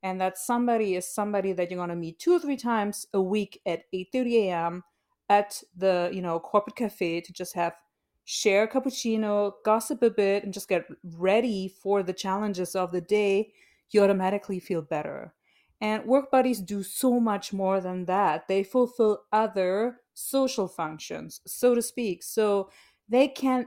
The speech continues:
act as your sparring partner, assume you report <laughs> to somebody and you really don't respect them because you don't think that they're very capable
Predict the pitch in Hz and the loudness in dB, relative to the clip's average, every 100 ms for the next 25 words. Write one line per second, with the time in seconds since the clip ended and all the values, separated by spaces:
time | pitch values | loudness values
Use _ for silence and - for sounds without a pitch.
0 | - 208 226 247 - 220 220 214 226 226 | -4 -2 0 -2 -4 0 0 0 0 0
1 | - - 214 220 208 175 165 165 160 160 | 0 0 0 0 -2 -6 -6 -10 -12 -12
2 | 175 - 226 - 254 262 254 233 196 190 | -6 0 0 0 0 2 4 2 -2 -12
3 | _ _ _ _ 202 226 233 220 175 208 | _ _ _ _ -2 2 0 -2 0 0
4 | - 247 - - 185 175 170 165 190 190 | 2 2 2 0 -2 -4 -4 -6 -6 -4
5 | 185 175 185 196 196 196 220 - 165 165 | -4 -4 -4 -2 -2 0 0 0 -4 -4
6 | 214 226 247 196 202 190 196 185 214 214 | 0 0 0 0 0 0 -2 0 4 6
7 | 226 220 202 180 175 180 185 175 185 180 | 6 2 2 2 0 2 0 0 0 2
8 | 180 - - - 226 208 247 262 311 311 | 0 -2 -4 2 2 4 4 4 2 -2